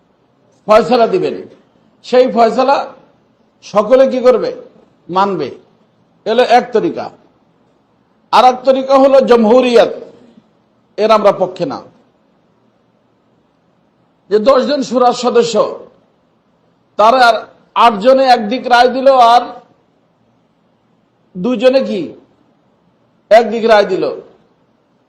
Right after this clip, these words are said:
ফয়সালা কিসের হবে? আকসারিয়তের,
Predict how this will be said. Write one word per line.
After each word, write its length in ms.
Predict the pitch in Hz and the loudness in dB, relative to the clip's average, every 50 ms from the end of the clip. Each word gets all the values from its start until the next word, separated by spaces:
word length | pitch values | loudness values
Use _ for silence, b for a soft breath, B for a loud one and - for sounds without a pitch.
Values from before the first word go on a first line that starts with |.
| _ _ _ _ _ _ _ _ _ _ _ _ _ - | _ _ _ _ _ _ _ _ _ _ _ _ _ -4
ফয়সালা 420 | 175 214 233 - 208 254 240 247 | 0 0 2 2 2 0 0 0
কিসের 340 | 226 208 233 214 254 247 247 | -2 -6 -2 0 2 4 4
হবে? 300 | 226 196 180 151 - - - - _ _ _ _ _ _ _ _ _ _ _ _ _ _ _ _ _ _ _ _ _ _ _ _ _ _ _ _ | 2 2 0 -4 -6 -10 -18 -20 _ _ _ _ _ _ _ _ _ _ _ _ _ _ _ _ _ _ _ _ _ _ _ _ _ _ _ _
আকসারিয়তের, 680 | - 196 - - - 247 247 247 240 220 214 - 175 143 | -4 -4 -2 0 2 2 2 4 2 2 2 0 -4 -6